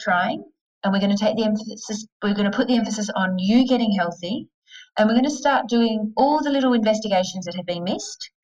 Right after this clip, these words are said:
so that we can check, you know, what's happening with your vaginal microbiome, what's going on here, there, and everywhere, without this need to just be having, you know, intercourse every ovulation and without that being the sole focus of their whole relationship." So it's, some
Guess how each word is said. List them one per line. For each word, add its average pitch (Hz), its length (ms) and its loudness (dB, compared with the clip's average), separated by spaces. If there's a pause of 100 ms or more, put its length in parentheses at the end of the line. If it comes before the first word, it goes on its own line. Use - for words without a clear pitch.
(240)
so 214 260 2
that 208 160 2
we 214 160 -4
can 202 160 -4
check, 202 460 0 (420)
you 208 80 0
know, 185 100 0
what's 214 260 2
happening - 320 -6
with 175 160 -10
your 175 120 -10
vaginal 160 400 -2
microbiome, 156 500 -2
what's 214 280 2
going 196 180 -2
on 170 120 -4
here, 190 240 -4
there, 175 160 -2
and 170 100 -4
everywhere, 170 340 0 (300)
without 196 340 2
this 202 160 -8
need 185 260 -4
to 170 80 -12
just 165 220 -12
be 170 60 -10
having, 160 460 -4
you 160 80 -10
know, - 100 -12
intercourse 190 400 2
every 185 340 -2
ovulation 170 680 0
and 156 80 -2
without 180 280 4 (320)
that 190 160 4
being 185 220 -4
the 175 60 -8
sole 180 500 2
focus 180 420 -2
of 160 120 -6
their 165 160 0
whole 180 220 2
relationship." 180 680 -2 (380)
So - 160 0
it's, 233 200 -2
some 359 260 2